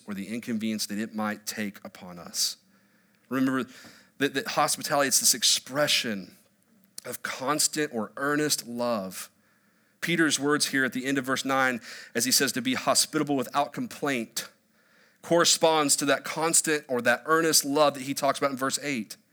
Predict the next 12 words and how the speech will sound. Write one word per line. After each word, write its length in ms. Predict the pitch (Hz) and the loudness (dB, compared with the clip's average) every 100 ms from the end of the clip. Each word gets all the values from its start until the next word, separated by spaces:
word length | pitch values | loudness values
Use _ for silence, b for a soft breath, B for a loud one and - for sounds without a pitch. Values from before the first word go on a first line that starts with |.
| b b b b b b | b b b b b b
That, 140 | 151 156 | -2 2
that 160 | 156 | 2
if 180 | 156 151 | 2 2
we 160 | 170 170 | 4 6
are 140 | 143 B B | 4 B B
truly 440 | - 208 220 226 | 2 6 6 8
sincere 540 | 214 180 170 - 196 185 | 6 6 4 4 4 2
in 140 | 151 | 4
our 140 | 151 | 4
love 260 | 147 160 165 | 4 4 4
for 220 | - 151 | 2 0
others, 600 | 151 160 143 120 110 - | 2 4 4 2 2 2